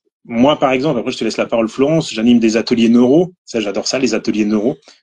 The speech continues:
Donc, c'est plus de la neuropédagogie. Et puis, et puis, à côté de ça, effectivement, j'anime des, des sessions sur la, la conception, euh, de formation, euh, plus orientée e-learning,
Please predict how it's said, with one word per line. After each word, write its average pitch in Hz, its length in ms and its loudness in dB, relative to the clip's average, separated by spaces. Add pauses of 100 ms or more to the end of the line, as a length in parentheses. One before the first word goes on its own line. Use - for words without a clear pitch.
(120)
Donc, 120 100 2
c'est 117 120 -4
plus 147 180 -8
de 127 80 0
la 117 80 2
neuropédagogie. 123 1000 0 (380)
Et 110 80 -4
puis, - 220 -2
et 117 200 0
puis, - 140 -6
à 101 80 -4
côté 107 240 -6
de - 60 -12
ça, 139 140 -4
effectivement, 123 480 -6
j'anime 110 300 -2
des, 101 200 -8 (200)
des 104 100 -8
sessions 120 380 -4
sur - 180 -8
la, 98 160 -8
la 95 120 -8
conception, 127 760 -4 (360)
euh, - 80 -12
de 104 100 -6
formation, 110 760 -2
euh, 98 260 -6 (500)
plus 135 200 -2
orientée 143 540 2
e-learning, 135 560 0